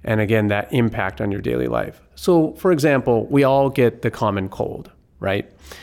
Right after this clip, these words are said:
Every December, January knocks us out for two, three good days. Uh, but I don't, and it affects your lungs and your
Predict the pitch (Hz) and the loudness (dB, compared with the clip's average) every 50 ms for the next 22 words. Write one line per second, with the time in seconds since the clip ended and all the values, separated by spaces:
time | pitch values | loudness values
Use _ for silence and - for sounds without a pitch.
0 | - - _ - - 123 131 117 120 - - 135 117 117 113 110 98 117 113 101 | -20 -14 _ -2 0 0 2 0 0 0 2 2 2 2 2 0 0 0 0 0
1 | 104 104 101 101 98 98 98 98 98 98 95 95 - - 127 113 107 101 104 - | 0 0 0 0 2 2 2 2 0 0 -2 -4 -4 -4 -4 -2 -2 -2 -4 -6
2 | - - - 120 98 - - - - 110 113 113 - - - 139 123 120 - 127 | -8 -4 -4 -2 -4 -4 -6 -8 -8 -6 -6 -8 -8 -4 -2 -2 -2 -2 -4 -6
3 | 127 123 120 127 123 120 110 - 62 - - - - - - - _ _ - - | -6 -4 -4 -6 -6 -4 -2 -2 -2 -2 -2 -6 -8 -10 -14 -20 _ _ -20 -20
4 | - - - - - - - _ _ - - - - - - 147 143 147 160 208 | -20 -20 -20 -20 -20 -20 -20 _ _ -14 -12 -10 -10 -6 -2 0 2 4 4 4
5 | 202 180 - - - 175 165 180 180 170 160 - 180 165 165 - 190 170 156 143 | 2 2 -2 0 2 4 4 6 4 4 2 2 2 2 2 2 2 4 4 4
6 | 117 117 120 120 123 123 120 - 135 123 117 117 117 120 117 | 4 4 4 4 2 2 2 2 2 2 4 4 4 4 2